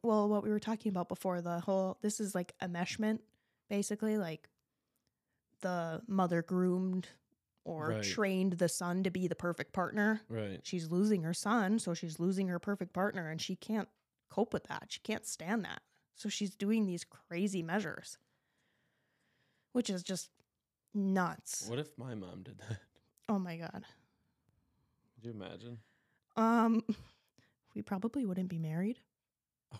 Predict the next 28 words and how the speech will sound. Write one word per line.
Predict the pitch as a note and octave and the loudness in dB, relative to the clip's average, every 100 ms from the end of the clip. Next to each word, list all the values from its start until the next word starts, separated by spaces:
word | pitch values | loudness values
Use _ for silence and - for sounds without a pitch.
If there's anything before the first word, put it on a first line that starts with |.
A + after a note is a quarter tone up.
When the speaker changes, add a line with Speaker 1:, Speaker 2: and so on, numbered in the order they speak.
| - | -18
Speaker 2:
come | - - _ _ _ _ _ _ _ _ _ _ _ - G3+ | -20 -20 _ _ _ _ _ _ _ _ _ _ _ -6 -4
on. | G3+ | -2
Speaker 1:
I've, | G3+ - - - _ _ _ _ _ _ _ _ _ _ - | -4 -10 -18 -20 _ _ _ _ _ _ _ _ _ _ 2
I'm | A3 G#3+ | 4 6
just | C4+ - | 4 4
being | C4+ A3+ | 6 6
honest | G3 A#3 D#3+ | 4 2 -2
with | - - | -10 -10
you. | D2 B3 A#3+ - _ _ _ _ _ - | -8 -8 -10 -18 _ _ _ _ _ -14
Speaker 2:
Oh, | |
pff, | G#2+ - - | -14 -16 0
Speaker 1:
But | A3 - - - | 2 2 -2 -16
Speaker 2:
whatever. | B2 - - - - - - | -14 -14 -14 -14 -16 -20 -6
Speaker 1:
no, | G2+ C#2 - | -4 -4 -4
your | - | -2
mom, | G3 G3+ F#3+ G3 - | 0 2 0 -2 0
we | A3+ A#3 | 2 4
literally | B3 B3 A#3+ G3+ G3 | 6 6 6 4 2
just | G3 | -2
saw | - | -2
your | F3+ F3+ | -2 0
mom, | F3+ F3+ | 0 0
like, | D#3+ D#3 - _ - A#3 | -2 -6 -10 _ -16 -14
twenty | - - E3+ - | -12 -8 -6 -6
minutes | - - | -8 -8
ago, | C#3 - F2 B3 G3+ | -8 -6 -6 -6 -8
and | C3+ | -6
I | A#2 | -8